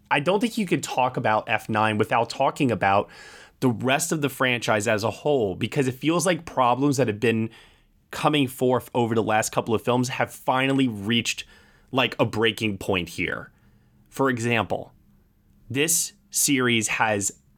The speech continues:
an unwillingness to kill off characters. An unwillingness. Because even when they kill characters, they come back. And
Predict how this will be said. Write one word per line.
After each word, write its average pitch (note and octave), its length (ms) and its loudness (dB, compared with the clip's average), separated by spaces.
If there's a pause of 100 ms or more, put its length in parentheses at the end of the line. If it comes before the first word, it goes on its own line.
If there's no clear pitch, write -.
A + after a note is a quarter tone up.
an B2+ 240 2
unwillingness A2+ 1300 0 (920)
to C3+ 100 -4
kill C#3 600 -2
off A2 280 0
characters. - 840 -2 (1160)
An F3+ 140 2
unwillingness. F#3 1200 2 (840)
Because G#3 280 2
even B3 200 2
when A#3+ 120 2
they G#3+ 120 2
kill C#4 400 0
characters, G#3 800 0 (800)
they C#4+ 120 2
come E4 300 0
back. F#4 540 -2 (1200)
And C#4 460 2